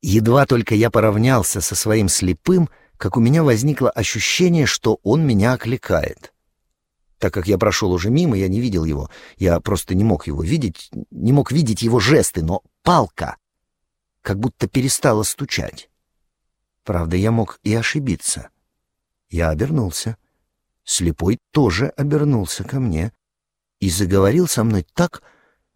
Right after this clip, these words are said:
словно видел. "Мсье, мсье, это вы? Мне кажется, я вас узнал". Я даже не успел удивиться. Может быть, от меня пахло кофе с молоком?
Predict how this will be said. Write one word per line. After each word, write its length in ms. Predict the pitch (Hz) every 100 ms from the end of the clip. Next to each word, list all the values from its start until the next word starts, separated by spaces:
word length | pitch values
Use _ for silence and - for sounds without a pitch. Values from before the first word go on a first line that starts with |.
| _
словно 380 | - - 107 117
видел. 520 | 107 123 87 69 - _ _ _ _ _ _ _ _ _ _ _ -
"Мсье, 680 | 98 - 180 185 76 62 _ -
мсье, 400 | 101 - 170 107
это 160 | -
вы? 380 | 87 113 156 135 _ _ _ -
Мне 260 | 95 98 87
кажется, 640 | - 123 107 - - 65 _ _ _ _ _ _
я 240 | - 92 92
вас 260 | 95 -
узнал". 640 | 110 101 120 82 78 - _ _ _ _ _ _ _ _ _ _ _ -
Я 180 | 90
даже 240 | 87 87 98
не 80 | 107
успел 340 | 120 - 95
удивиться. 680 | 104 113 117 85 - 98 107 _ _ _ _ _ _ _ -
Может 200 | 110 120
быть, 120 | 113
от 120 | 117
меня 200 | 135 135
пахло 360 | - 135 139 131
кофе 360 | - 185 170
с 120 | -
молоком? 540 | 101 98 82 - 80